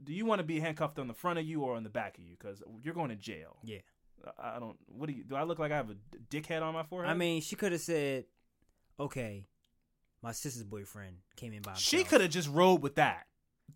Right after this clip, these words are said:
Speaker 1: Even the goons. Her boyfriend.
Speaker 2: Yeah, but I mean, if she's gonna change it, be like,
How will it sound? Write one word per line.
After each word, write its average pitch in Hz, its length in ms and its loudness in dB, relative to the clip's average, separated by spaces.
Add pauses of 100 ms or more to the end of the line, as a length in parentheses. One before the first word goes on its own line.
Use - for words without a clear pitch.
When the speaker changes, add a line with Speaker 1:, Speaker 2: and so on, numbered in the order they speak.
(140)
Speaker 1:
Even 339 260 2
the 320 120 2
goons. 285 680 4 (400)
Her 156 100 -4
boyfriend. 226 680 6 (240)
Speaker 2:
Yeah, 202 180 12
but 196 80 10
I 208 60 10
mean, 208 160 6
if - 80 2
she's 190 140 -2
gonna 175 180 2
change 196 360 4
it, 131 140 0
be 156 80 4
like, 135 260 2